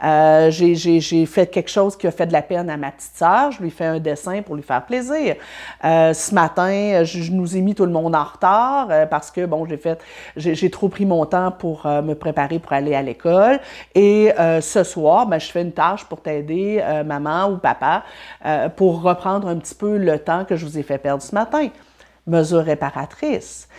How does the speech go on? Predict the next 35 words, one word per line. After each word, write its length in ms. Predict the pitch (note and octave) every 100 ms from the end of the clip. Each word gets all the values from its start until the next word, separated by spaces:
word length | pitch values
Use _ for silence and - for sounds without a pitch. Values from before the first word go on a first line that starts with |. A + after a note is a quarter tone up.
| - -
Mais 160 | G3 C#4+
admettons, 540 | F#4 A4+ G4 - D4+
je 100 | D#3+
reviens 240 | F3 F#3+ C#4+
aux 60 |
punitions. 560 | C4+ C4+ C4 - D#4+ A#3 - _ -
Admettons 500 | B3 C#4 C4+ E4 F4+
que 180 | A#3+ G#3
j'ai, 400 | G#3 B3 C#4 C4+
je 80 | -
sais 80 |
pas 160 | F3+ G#3+
moi, 220 | C4 G#3
un 160 | G#3+ F3+
enfant 400 | D3+ D3 A3+ A#3+
de 280 | F3+ E3+ E3+ - -
dix, 340 | E3+ G#3+ B3 -
onze, 340 | G3+ A#3+ G3
douze 340 | D#3+ G3 F3 D3+
ans 260 | D#3+ D4 D#4+ - - -
qui, 220 | - F#4+ D4+
de 100 | F3+
façon 400 | - F#3 A#3+ A3+
régulière, 1080 | F#3+ - C#4 G#3 F#3+ D#3+ E3 F3 E3 B2 - - - -
euh, 200 | E3+ E3+ G3
manque 320 | G3 A3 A#3+
de 80 | G3
respect 540 | D#3+ D#3 - F#3 F3+
à 120 | -
sa 200 | D3+ C#3
sœur, 600 | C3 - C3 D3+ - C#4 - - - -
euh, 260 | F3 E3+ E3+ -
et 180 | G3+ G3
qui, 600 | - - B3 C#4 D4 D4 -
euh, 640 | F3 E3+ E3+ E3+ F3 F3